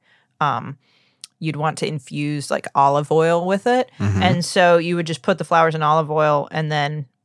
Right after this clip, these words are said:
Speaker 1: after a certain number of days, the oil turns red and you know it's in there. Um, and supposedly the first time that happened was on August twenty-ninth, which I guess is the day that John the Baptist was beheaded.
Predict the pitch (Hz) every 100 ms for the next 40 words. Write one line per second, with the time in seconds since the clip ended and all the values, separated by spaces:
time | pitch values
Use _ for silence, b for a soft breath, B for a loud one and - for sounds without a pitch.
0 | _ _ 143 151 - 151 - 160 151 143
1 | 143 147 143 143 - - 160 151 156 151
2 | - 156 147 151 143 147 143 143 160 208
3 | 170 151 147 B B B _ 180 160 156
4 | 160 180 170 180 - 226 208 202 180 165
5 | - 170 - 165 160 - 180 233 240 247
6 | 196 170 156 160 165 156 - 165 147 135
7 | 185 226 - 165 151 139 165 165 160 -
8 | 147 147 156 147 147 b b b b b
9 | _ _ _ _ 165 156 143 135 139 147
10 | - 143 - 135 - 240 370